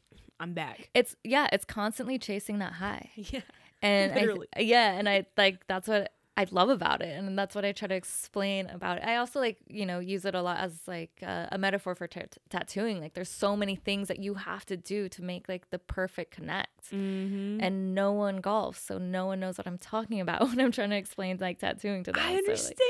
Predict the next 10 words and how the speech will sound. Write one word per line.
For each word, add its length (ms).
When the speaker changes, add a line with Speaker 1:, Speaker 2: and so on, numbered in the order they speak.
Speaker 2:
so 160
I 120
could 200
tell 280
you, 520
like, 240
yeah, 320
but, 260
um, 380
yeah, 400